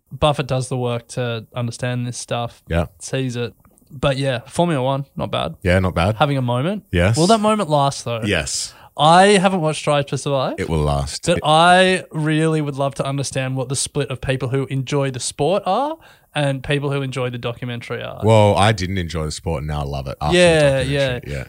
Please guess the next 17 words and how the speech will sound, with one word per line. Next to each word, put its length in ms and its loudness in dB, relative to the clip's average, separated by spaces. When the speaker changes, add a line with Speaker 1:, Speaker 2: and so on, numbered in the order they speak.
Speaker 1:
But, 100 4
like, 240 2
do 80 -2
you 60 -2
think 200 -4
if 120 -4
Drive 320 0
to 80 -4
Survive 420 -2
stopped, 920 -4
you 140 -2
would 140 -2
still 340 -2
be 120 -6
into 160 -6
Formula 360 -6
One? 220 -10